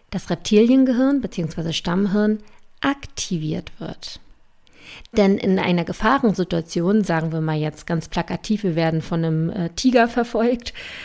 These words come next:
äh, wird jetzt nicht so schnell passieren hier, aber wir bleiben einfach mal dabei, ähm,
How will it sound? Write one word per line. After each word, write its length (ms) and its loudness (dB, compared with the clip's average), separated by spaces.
äh, 260 0
wird 160 -2
jetzt 180 -2
nicht 140 2
so 60 0
schnell 220 0
passieren 440 0
hier, 300 2
aber 300 -2
wir 160 2
bleiben 300 2
einfach 240 2
mal 180 8
dabei, 400 2
ähm, 340 2